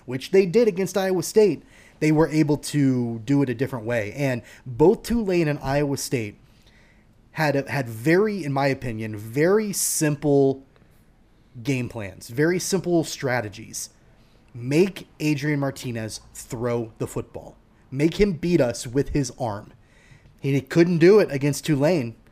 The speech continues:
Part of it's the play calling. Part of it was he just didn't make the throws, um, or wouldn't make the throws against Tulane. He beat Iowa State with his arm.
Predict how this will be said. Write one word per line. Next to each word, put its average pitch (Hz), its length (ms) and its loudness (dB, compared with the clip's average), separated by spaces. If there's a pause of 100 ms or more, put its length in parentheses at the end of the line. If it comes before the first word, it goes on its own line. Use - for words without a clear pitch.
(220)
Part 175 200 4
of 165 60 6
it's 160 160 -2
the 160 100 0
play 156 180 2
calling. 147 380 0
Part 143 200 2
of 139 80 2
it 143 100 4
was 123 160 -4
he 123 100 -10
just 120 240 -8
didn't 120 240 -4
make 117 180 -8
the 101 80 -10
throws, 117 500 -2 (360)
um, 117 360 -2
or 110 120 -4
wouldn't 127 280 2
make 95 160 -12
the 110 80 -10
throws 101 420 -8
against 117 320 -10
Tulane. 101 420 -8 (960)
He 139 220 -8
beat 175 220 4
Iowa 175 300 0
State 175 380 0
with 151 160 -2
his 131 140 -4
arm. 139 340 -2